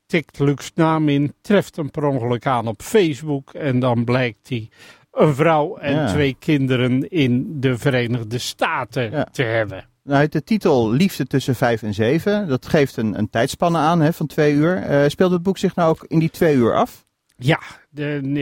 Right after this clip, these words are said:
Speaker 1: de, de gedachte van Lisa tussen vijf en zeven uur. Vijf
Speaker 2: Ja.
Speaker 1: uur ontdekt ze het. En om zeven uur komt, eh, zou Luc
Speaker 2: Zou de man
Speaker 1: thuiskomen
Speaker 2: thuiskomen,
Speaker 1: weer
Speaker 2: ja.
Speaker 1: uit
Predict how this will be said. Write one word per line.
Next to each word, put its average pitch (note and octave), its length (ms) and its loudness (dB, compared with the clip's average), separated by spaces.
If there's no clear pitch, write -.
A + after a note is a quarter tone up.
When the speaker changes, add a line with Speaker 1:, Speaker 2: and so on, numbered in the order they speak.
Speaker 1:
de, B2 140 -6
de C3+ 160 0
gedachte F3+ 500 0
van C#3 200 -2
Lisa E3+ 580 -4
tussen D3+ 440 -4
vijf D3 360 2
en C3 280 0
zeven B2 480 0
uur. C#3+ 220 0
Vijf E3 300 4
Speaker 2:
Ja. A#2 100 2
Speaker 1:
uur C#3+ 160 2
ontdekt C3 520 0
ze D3+ 100 -4
het. C#3+ 300 -2
En C3 100 2
om C3+ 140 2
zeven C#3+ 440 2
uur D3 260 -4
komt, C#3+ 380 0
eh, D3+ 300 0
zou C#3+ 320 0
Luc D3 120 -2
Speaker 2:
Zou - 240 0
de A#2 60 4
man G2+ 180 4
Speaker 1:
thuiskomen F#2+ 340 4
Speaker 2:
thuiskomen, F#2+ 200 4
Speaker 1:
weer - 220 2
Speaker 2:
ja. A2+ 80 4
Speaker 1:
uit C#3+ 280 -2